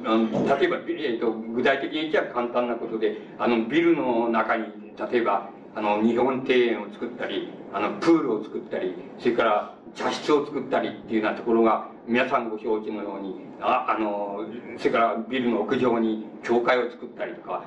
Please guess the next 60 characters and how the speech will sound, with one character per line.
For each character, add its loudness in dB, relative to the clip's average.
あ -6
の、 2
ゴ 4
ル 0
フ -2
の -2
練 2
習 2
場 4
を -2
作 -10
っ -10
た -8
り -2
っ -10
て -8
い -2
う -4
よ 0
う 2
な 0
と -8
こ 2
ろ 2
っ -8
て -10
い -6
う 0
の 4
は、 0
皆 2
さ 0
ん 2
ご 0
承 2
知 -4
の -2
よ 4
う 2
に 0
あ 2
る -2
と -6
思 -6
い -10
ま -10
す。 -14
つ 0
ま 6
り、 -6
そ -10
れ 4
を、 4
あ 4
の、 -8
以 -2
下 2
領 4
域 -4
っ -14